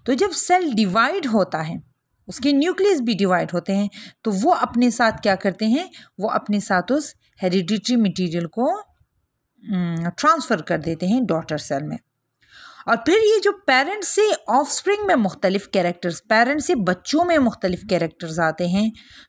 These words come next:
तो वो भी इसी के प्रो-, इसी प्रोसेस के ज़रिए होते हैं। फिर लास्ट पॉइंट सेलुलर थ्योरी का,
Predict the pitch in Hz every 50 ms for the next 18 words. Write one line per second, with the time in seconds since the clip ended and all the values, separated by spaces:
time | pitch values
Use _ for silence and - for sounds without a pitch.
0 | _ - 233 220 180 190 233 269 220 285 294 302 277 - _ _ _ _ _ _
1 | - 269 269 - - 320 330 320 330 - - - - - - - - _ _ -
2 | 262 262 - - 339 330 - 196 175 160 - - 185 175 - - 196 175 151 180
3 | 175 170 190 220 285 339 349 - _ _ - 170 160 - - - _ _ _ -
4 | - 311 294 254 226 214 226 247 302 370 - - - - 349 359 359 359 359 349
5 | 247 _ - - _ _ _ _ _ - - - - 247 233 233 254 254 233 254
6 | 254 196 - - 196 180 175 196 190 - 196 -